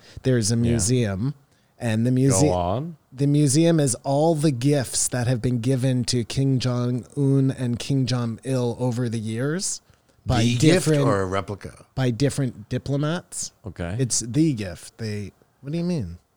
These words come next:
Speaker 3: Why,
Speaker 1: Any-,
Speaker 3: why wanna
Speaker 1: anyways.
Speaker 3: use it? Take it, the gift.
Speaker 1: Anyways, so it's just all crazy things that other <laughs> countries have gifted North Korea.
Speaker 2: That's
Speaker 1: Yeah.
Speaker 2: so
Speaker 3: Like maple
Speaker 2: interesting.
Speaker 3: syrup?
Speaker 1: So
Speaker 3: There's a bottle
Speaker 1: weird.
Speaker 3: of maple syrup or something if it was from
Speaker 1: Maybe.
Speaker 3: Canada.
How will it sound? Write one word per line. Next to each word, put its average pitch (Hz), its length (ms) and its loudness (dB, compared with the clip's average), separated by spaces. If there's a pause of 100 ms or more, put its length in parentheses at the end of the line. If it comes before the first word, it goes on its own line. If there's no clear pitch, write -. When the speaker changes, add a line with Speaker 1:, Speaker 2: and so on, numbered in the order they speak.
(340)
Speaker 3:
Why, - 140 -2
Speaker 1:
Any-, 165 160 2
Speaker 3:
why 143 720 0
wanna 95 120 2
Speaker 1:
anyways. 92 180 2
Speaker 3:
use 135 160 4
it? 82 160 -6
Take 135 200 -2
it, 87 140 -10
the 95 100 -12
gift. 139 420 -4 (680)
Speaker 1:
Anyways, 107 640 2
so 113 720 0 (540)
it's 135 220 -2
just 135 200 0
all 131 200 -2
crazy 127 500 -2
things 123 380 -2
that 110 220 -6
other 117 520 -4 (140)
<laughs> 160 140 -4
countries 120 680 -4
have 110 240 -6
gifted 113 520 -8
North 117 340 -10
Korea. 117 260 -8
Speaker 2:
That's 107 180 -4
Speaker 1:
Yeah. - 60 -2
Speaker 2:
so 90 140 -2
Speaker 3:
Like 95 180 -2
maple 117 160 -2
Speaker 2:
interesting. 107 320 0
Speaker 3:
syrup? 113 120 4
Speaker 1:
So 139 80 2
Speaker 3:
There's 135 140 2
a 117 60 4
bottle 101 180 4
Speaker 1:
weird. 101 120 2
Speaker 3:
of 95 100 2
maple 92 100 -6
syrup 101 280 -4
or 117 40 -4
something 107 220 -2
if 98 60 -8
it 98 40 -8
was 95 140 -8
from 127 100 -4
Speaker 1:
Maybe. 170 180 4
Speaker 3:
Canada. 123 360 -2